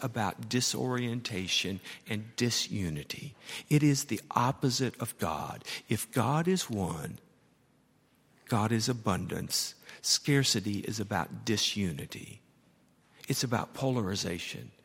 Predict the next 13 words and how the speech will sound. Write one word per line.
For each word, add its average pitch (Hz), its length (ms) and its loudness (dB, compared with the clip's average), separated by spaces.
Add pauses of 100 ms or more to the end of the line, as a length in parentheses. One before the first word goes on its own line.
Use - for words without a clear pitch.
(280)
It's 156 160 6
about 127 320 8
everyone 131 480 8
for 113 180 -2
himself 107 800 2
or 113 160 6
herself. - 1000 0 (4000)
The - 80 0
challenge 190 460 6
for 143 180 2
us 139 160 4
this - 200 2
morning 82 400 0